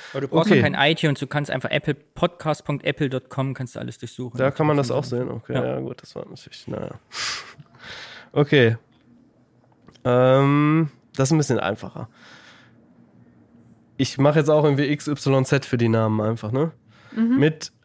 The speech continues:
Speaker 2: A F D X Y Z leider unerträglich. <laughs> Ist die Überschrift. Ich habe auch wieder bewusst einen negativen Kommentar. Reicht
Speaker 3: Mhm.
Speaker 2: überhaupt nicht an den,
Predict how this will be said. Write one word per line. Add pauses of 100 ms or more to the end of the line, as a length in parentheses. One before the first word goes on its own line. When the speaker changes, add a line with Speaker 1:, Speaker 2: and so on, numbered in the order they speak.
Speaker 2:
A
F
D
X
Y
Z
leider
unerträglich. (320)
<laughs>
Ist
die
Überschrift.
Ich
habe
auch
wieder
bewusst
einen
negativen
Kommentar. (580)
Reicht
Speaker 3:
Mhm.
Speaker 2:
überhaupt
nicht
an
den,